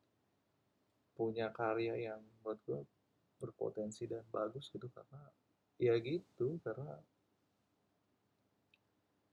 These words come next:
ya gua belum nonton sih, dan kayaknya sih bagus ya. Di yang main aktor utama itu kalau nggak salah yang main Israel lah, kata-katanya jadi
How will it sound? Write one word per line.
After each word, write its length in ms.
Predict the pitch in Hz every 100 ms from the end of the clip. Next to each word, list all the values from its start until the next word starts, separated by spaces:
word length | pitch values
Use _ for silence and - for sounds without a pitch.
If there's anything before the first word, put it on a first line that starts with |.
| _ _ _ _
ya 320 | 120 110 101 101 98 101 104 104 110 _ _ _ _ _ _ _ _ _ _ _ _ _ _
gua 220 | - 120 175
belum 560 | 139 104 98 95 -
nonton 400 | - 127 170 120 104
sih, 160 | 104 -
dan 240 | 110 101 - - _ _ _ _ _ _ _ -
kayaknya 240 | 104 120
sih 160 | 131 147
bagus 400 | 113 139 135 117
ya. 160 | 110 123 _ _ _ -
Di 240 | 113 110
yang 140 | 107 107
main 240 | 107 107 110
aktor 320 | 110 - 110
utama 240 | 110 110 131
itu 160 | 170
kalau 160 | 170 120
nggak 80 | 113
salah 160 | 160
yang 80 | 156
main 240 | 113 101 95
Israel 320 | - 101 101 -
lah, 160 | 107 107
kata-katanya 680 | - - 104 - - 107 107
jadi 160 | -